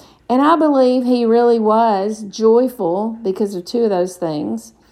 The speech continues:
because David had a comely appearance, outward appearance, and because he was cunning in playing. The Bible specifically says that because he could play the harp, because it sounded pretty.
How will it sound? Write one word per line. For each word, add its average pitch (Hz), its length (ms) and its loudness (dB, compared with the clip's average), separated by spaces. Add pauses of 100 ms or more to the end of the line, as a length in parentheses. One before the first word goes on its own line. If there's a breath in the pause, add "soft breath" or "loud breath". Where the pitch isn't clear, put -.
(280 loud breath)
because 196 420 -2
David 196 640 0 (220)
had 196 220 -2
a 170 100 -2
comely 214 680 -2
appearance, 196 920 -4 (340)
outward 185 400 -4
appearance, 196 760 -4 (760 soft breath)
and 240 340 0
because 214 420 0
he 233 100 0
was 196 160 -2
cunning 226 400 -2
in 196 120 -6
playing. 220 720 -4 (300)
The 196 80 -12
Bible 185 560 -2
specifically 190 800 -4
says 214 380 -2
that 180 100 -2
because 185 400 -6
he 185 100 -2
could 180 460 -2 (580 loud breath)
play 202 180 0
the 196 100 0
harp, 226 440 0 (260 loud breath)
because 196 300 -6
it 170 80 -6
sounded 202 500 -2
pretty. 165 440 -6